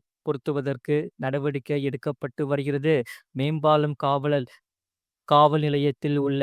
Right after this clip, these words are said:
கட்டுப்பாடு அறையில் இருந்து போலீசார் இருபத்தி நான்கு மணி நேரமும் கண்காணிப்பு பணியில் ஈடுபடுகின்றன. கூட்ட நெரிசல் அளவுக்கு அதிகமாக இருக்கும் இடங்களில் பொதுமக்களுக்கு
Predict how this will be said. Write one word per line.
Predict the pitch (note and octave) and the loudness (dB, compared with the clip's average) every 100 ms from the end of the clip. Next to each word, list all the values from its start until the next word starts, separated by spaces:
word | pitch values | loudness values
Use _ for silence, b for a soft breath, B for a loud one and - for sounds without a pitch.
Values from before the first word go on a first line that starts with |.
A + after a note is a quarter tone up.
| C3+ | 0
கட்டுப்பாடு | - C3 - D3+ D#3 D3 D3 E3+ | -2 -8 -8 -2 2 2 2 -2
அறையில் | B2+ B2+ B2+ C3 | -2 0 0 0
இருந்து | B2+ B2+ B2+ D3+ D#3 B _ - | 0 -2 0 2 0 B _ -2
போலீசார் | C#3 D3 C3+ - C3+ C3+ - | 2 2 2 0 0 0 -6
இருபத்தி | C3 C#3+ D#3 D#3+ D#3 | -2 0 0 -2 -2
நான்கு | D3 C#3+ C#3 C3+ | -2 -2 -2 -2
மணி | C3+ C3+ | -2 -2
நேரமும் | C3 C3 C3 D3 D3+ B - | -2 -2 -2 -4 -8 B -6
கண்காணிப்பு | E3 C#3 D#3 D3+ C#3+ D#3 C#3 | -4 -2 0 0 -2 -4 -4
பணியில் | C#3 C3+ C3 C#3+ C3+ B - | -2 -4 -4 -4 -6 B -6
ஈடுபடுகின்றன. | C#3 D3 D3+ C#3 C3+ C3+ C#3 D3 C3 B _ | -2 -2 -2 -4 -2 -4 -2 -2 -2 B _
கூட்ட | - D#3 D#3+ E3 | -4 -2 0 0
நெரிசல் | D3+ C#3 C3 D3+ C#3 - _ | 0 -2 -4 -4 -6 -10 _
அளவுக்கு | C#3 C#3 C#3+ C#3+ - D3 A#2+ _ - | -2 0 0 -2 -2 -2 -2 _ -8
அதிகமாக | C3+ D#3 D#3+ D#3+ D3 D3+ C3+ - _ _ _ - | -2 -2 0 2 2 2 0 -2 _ _ _ -6
இருக்கும் | C#3+ C#3+ - D3 | -2 -2 -2 -8
இடங்களில் | D3+ C3 C#3 C#3+ C#3+ D3 - _ | -8 -6 -4 -2 -2 -4 -8 _
பொதுமக்களுக்கு | C#3+ D3 C#3+ - D3 C#3+ - | -2 -2 -4 -4 -4 -4 -4